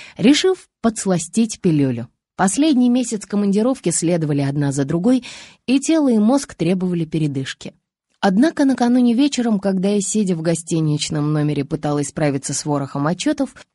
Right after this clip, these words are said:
позвонил Борис Петрович и бодро сообщил: «Возвращение домой отменяется.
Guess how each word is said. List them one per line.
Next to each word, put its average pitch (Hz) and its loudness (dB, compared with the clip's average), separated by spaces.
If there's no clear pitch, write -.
позвонил 302 2
Борис 220 2
Петрович 170 -2
и 220 4
бодро 190 2
сообщил: 294 -2
«Возвращение 285 2
домой 170 -2
отменяется. 170 -2